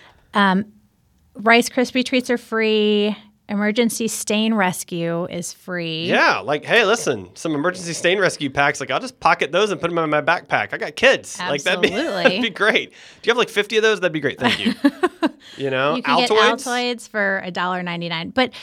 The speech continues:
Speaker 2: is
Speaker 1: so
Speaker 2: pretty cheap.
Speaker 1: Yeah, but so drivers, they say, make about a hundred bucks a month,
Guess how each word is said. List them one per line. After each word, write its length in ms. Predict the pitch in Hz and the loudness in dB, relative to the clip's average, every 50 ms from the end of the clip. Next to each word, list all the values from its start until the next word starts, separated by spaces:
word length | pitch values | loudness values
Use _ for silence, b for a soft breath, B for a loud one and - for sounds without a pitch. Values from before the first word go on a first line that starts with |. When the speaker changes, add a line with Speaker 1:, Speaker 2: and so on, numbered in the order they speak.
| B B B | B B B
Speaker 2:
is 60 | - | 2
Speaker 1:
so 180 | 294 277 269 | 4 4 4
Speaker 2:
pretty 160 | 240 302 254 240 | 4 0 -2 -2
cheap. 400 | - 330 339 269 - - - - - | -2 -2 -2 -2 -4 -8 -14 -14 -6
Speaker 1:
Yeah, 260 | 294 311 330 220 190 | -2 2 2 2 2
but 320 | 190 240 226 214 208 - | 0 -4 -6 -8 -10 -10
so 200 | - - 277 254 240 | -4 -2 -2 0 -2
drivers, 800 | 208 214 247 247 240 254 277 262 277 285 294 294 285 277 - - - | -2 -2 0 2 4 4 2 2 0 0 0 0 -2 -4 -6 -6 -4
they 120 | 240 233 | -2 -2
say, 360 | 226 - 254 233 233 226 - _ _ - | -2 -2 -2 -2 -2 -4 -6 _ _ -6
make 320 | 240 226 226 226 214 - | -2 -2 0 0 0 -2
about 320 | 226 202 214 208 208 - | 0 2 2 2 2 2
a 60 | 208 208 | 0 -2
hundred 280 | - 214 208 214 202 - | -2 0 0 0 2 2
bucks 480 | 208 196 208 - - - - - - - _ _ _ _ - | 2 2 2 0 -6 -8 -8 -8 -12 -14 _ _ _ _ -4
a 80 | - 185 | 0 0
month, 460 | 180 175 160 170 262 330 - - - | 2 2 2 2 2 0 0 -4 -20